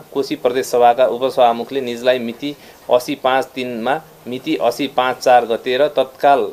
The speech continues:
सोभन्दा पछिका बैठक सञ्चालन गर्ने लिखित अख्तियारी प्रदान गरेको र निजकै अध्यक्षतामा प्रदेश सभाको कार्य व्यवस्था परामर्श समितिको बैठक बसी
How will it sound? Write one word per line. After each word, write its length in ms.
सोभन्दा 560
पछिका 500
बैठक 460
सञ्चालन 460
गर्ने 200
लिखित 340
अख्तियारी 480
प्रदान 400
गरेको 320
र 60
निजकै 300
अध्यक्षतामा 600
प्रदेश 320
सभाको 400
कार्य 440
व्यवस्था 380
परामर्श 520
समितिको 500
बैठक 340
बसी 300